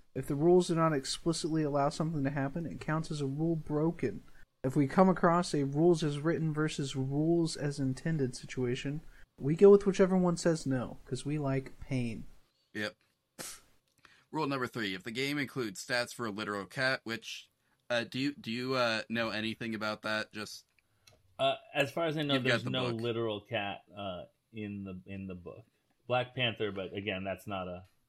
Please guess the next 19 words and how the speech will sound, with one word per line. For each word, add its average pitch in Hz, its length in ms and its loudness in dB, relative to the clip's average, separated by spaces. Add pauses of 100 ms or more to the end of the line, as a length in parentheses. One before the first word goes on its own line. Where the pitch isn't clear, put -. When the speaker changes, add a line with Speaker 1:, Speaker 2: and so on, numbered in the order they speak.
(180)
Speaker 3:
that's 90 180 -16
not 92 120 -8
a 87 40 -10
literal 87 380 -12
cat. - 140 -20 (400)
Speaker 2:
They 117 140 -2
have 113 140 -4
not 123 400 0
planned 117 400 -4
that 110 220 -2
encounter 95 560 -8
yet. 50 360 -12
Okay, 95 440 -8
Speaker 3:
Not 95 220 -8
yet. 101 100 -4
Speaker 2:
noted. - 280 -12 (520)
But 127 140 0
anyway, 98 380 -2
so 120 420 -4